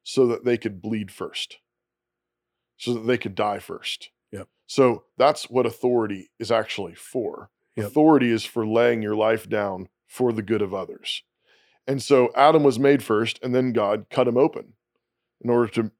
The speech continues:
Speaker 1: create Eve.
Speaker 2: Yep.
Speaker 1: The first surgery in the history of the world happened. First blood was s-, spilled. It was perfect surgery in a perfect world, but nevertheless, he was cut.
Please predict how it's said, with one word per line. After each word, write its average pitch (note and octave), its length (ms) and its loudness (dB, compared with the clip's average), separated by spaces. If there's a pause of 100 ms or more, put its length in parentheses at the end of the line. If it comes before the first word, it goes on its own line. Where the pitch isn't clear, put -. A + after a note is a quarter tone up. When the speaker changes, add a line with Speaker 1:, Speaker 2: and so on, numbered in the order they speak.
Speaker 1:
create A#2 320 -2
Eve. A#2+ 340 -6 (180)
Speaker 2:
Yep. G#2+ 200 -10
Speaker 1:
The G#2+ 120 -6
first C3 340 2
surgery A#2 400 0
in A2 60 -2
the A2+ 60 -2
history A#2 240 -2
of A2 40 -2
the A2 80 -2
world A2 220 0
happened. A2+ 420 0 (480)
First B2+ 340 0
blood A#2 340 2 (540)
was A2+ 180 -6 (360)
s-, - 80 -16
spilled. G#2 380 -4
It - 80 -20
was - 220 -20
perfect C#3 340 0
surgery B2 540 0
in G#2+ 60 -8
a G#2 60 -4
perfect B2+ 360 0
world, G#2+ 360 -2 (200)
but A#2+ 120 -6
nevertheless, B2+ 680 2
he B2 100 -4
was A#2 180 0
cut. A2 320 -2